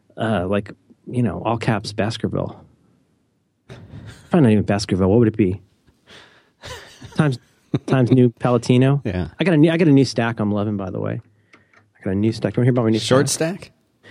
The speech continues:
Speaker 2: stack?
Speaker 1: Uh, my daughter loves a pancake. I have a new stack I'm super excited about. Uh,
Speaker 2: What is
Speaker 1: I
Speaker 2: a
Speaker 1: learned
Speaker 2: stack?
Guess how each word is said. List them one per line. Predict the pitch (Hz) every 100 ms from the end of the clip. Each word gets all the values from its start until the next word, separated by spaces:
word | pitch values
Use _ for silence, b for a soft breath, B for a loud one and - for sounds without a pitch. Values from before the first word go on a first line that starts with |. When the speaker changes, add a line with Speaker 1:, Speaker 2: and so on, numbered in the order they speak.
| B B
Speaker 2:
stack? | B B _
Speaker 1:
Uh, | 170 165 151 143 - - - - -
my | 131
daughter | 135 139 110 104
loves | 113 120 127 113
a |
pancake. | 110 104 95 - 95 - - -
I | 156
have | 175
a |
new | 139
stack | 117 143 127 113
I'm | 107
super | - 131 113
excited | - 110 117 104
about. | 95 95 - - -
Uh, | 117
Speaker 2:
What | 110 185
is | 175
Speaker 1:
I | 117
Speaker 2:
a |
Speaker 1:
learned | 127
Speaker 2:
stack? | - 113 78 - - -